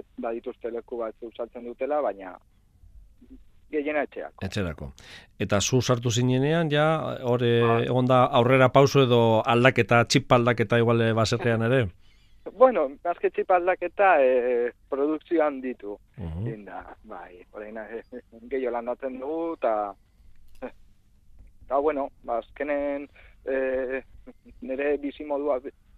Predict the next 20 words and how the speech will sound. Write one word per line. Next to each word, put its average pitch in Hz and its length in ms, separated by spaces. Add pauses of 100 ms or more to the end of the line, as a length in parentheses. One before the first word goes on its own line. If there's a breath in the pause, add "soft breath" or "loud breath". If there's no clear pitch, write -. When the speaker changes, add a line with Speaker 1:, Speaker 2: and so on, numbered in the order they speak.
Speaker 1:
eh, 135 380
bilakatu 143 540
da, 196 160
baratza. 170 480 (240)
Speaker 2:
Mhm. 107 240 (600)
Speaker 1:
Beste 123 300
lanaia, 120 580 (360)
eh, 120 160
utzi 123 280
nun, 190 260
orain 135 220
dela 131 240
hilabete 127 380
pare 131 240
bat, 175 240
ja 123 180
honetara 120 540 (460)
ja 135 120
finkatzeko 127 640
guztiz 214 420